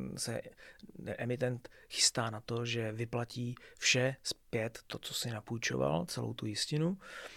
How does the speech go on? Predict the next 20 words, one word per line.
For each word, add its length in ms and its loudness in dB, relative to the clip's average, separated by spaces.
Takže, 260 0
eh, 920 0
třeba 320 2
je 60 2
ten 160 -4
dluhopis 360 -2
tříletý, 460 2
tak 140 -4
na 120 -4
konci 300 -6
tří 300 2
let, 300 2
eh, 100 -2
se 160 -2
vyplatí, 680 -4
vyplatí 460 -6
ta 420 -4
jistina. 540 2
Tím 160 0
pádem 420 -2